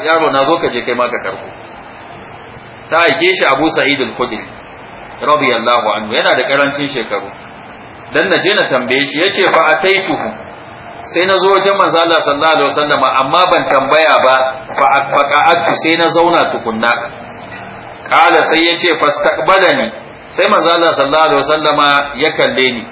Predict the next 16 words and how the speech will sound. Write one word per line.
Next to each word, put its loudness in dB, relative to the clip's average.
Allah -2
ya 2
sanar 2
da 2
shi 0
abin 2
da 0
na, 0
na 0
zo 0
da 0
shi. -8
Ya 2
sani. 0
Fa 0
qala, 4